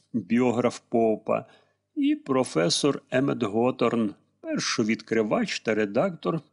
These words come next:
паперів Байнгтона. Конфлікт між цими двома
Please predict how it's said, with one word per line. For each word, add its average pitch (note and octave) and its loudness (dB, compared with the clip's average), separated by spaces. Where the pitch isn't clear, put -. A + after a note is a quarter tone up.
паперів A2+ 0
Байнгтона. G2+ -2
Конфлікт C4+ -2
між A2 0
цими G#2+ 0
двома G#2 0